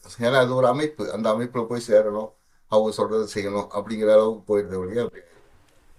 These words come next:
இப்ப நம்ம காலம் வந்து நமக்குள்ள இருக்கிற அந்த இறைத்தன்மையை நம்ம உணர்ந்து புரிஞ்சுக்கிட்டா போதும். புரிந்து கொண்டு அதை நம்ம ஒவ்வொருத்தரும் அதை மேம்படுத்துறதுக்கான வேலைகளை செய்யணும்.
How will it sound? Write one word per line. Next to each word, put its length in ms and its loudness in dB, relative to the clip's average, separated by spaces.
இப்ப 200 0
நம்ம 400 0
காலம் 420 2
வந்து 460 -4
நமக்குள்ள 440 0
இருக்கிற 300 -2
அந்த 160 -4
இறைத்தன்மையை 520 -6
நம்ம 300 -4
உணர்ந்து 480 -4
புரிஞ்சுக்கிட்டா 640 -8
போதும். 220 -16
புரிந்து 340 -2
கொண்டு 580 -2
அதை 300 0
நம்ம 260 0
ஒவ்வொருத்தரும் 760 0
அதை 180 0
மேம்படுத்துறதுக்கான 720 0
வேலைகளை 420 -6
செய்யணும். 220 -16